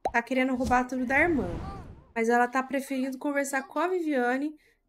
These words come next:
do que com o Chuck, ó. O Chuck veio jogar bola.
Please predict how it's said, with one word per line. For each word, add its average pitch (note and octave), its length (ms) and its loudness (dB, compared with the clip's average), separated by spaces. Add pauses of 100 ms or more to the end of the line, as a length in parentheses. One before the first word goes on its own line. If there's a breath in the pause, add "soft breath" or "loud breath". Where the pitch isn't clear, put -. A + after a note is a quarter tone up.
(100)
do C#4+ 160 0
que D4 300 4
com C#4 580 0
o C4+ 120 -4
Chuck, B3 560 -2
ó. G3 160 -2
O G#3 40 -4
Chuck A#3+ 360 -6
veio A#3+ 240 -2
jogar A#3+ 280 -2
bola. G#3 640 -2